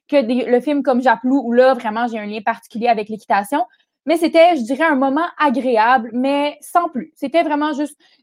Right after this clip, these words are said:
c'est, je pense que le fait aussi que ce soit un peu irréaliste comme film, ça vient moins me chercher dans ce temps-là. Moi, j'ai, j'aime souvent,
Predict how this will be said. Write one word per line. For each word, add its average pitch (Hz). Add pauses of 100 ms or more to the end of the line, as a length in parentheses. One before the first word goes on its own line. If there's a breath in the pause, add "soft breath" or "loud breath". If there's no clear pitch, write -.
(380 soft breath)
c'est, - (340)
je -
pense 427
que 339
le 277
fait 349
aussi 339
que 311
ce 262
soit 285
un 262
peu 311
irréaliste 285
comme 247
film, 302
ça 277
vient 277
moins 285
me 330
chercher 285
dans 269
ce 254
temps-là. 247
Moi, 302
j'ai, 233
j'aime 269
souvent, 277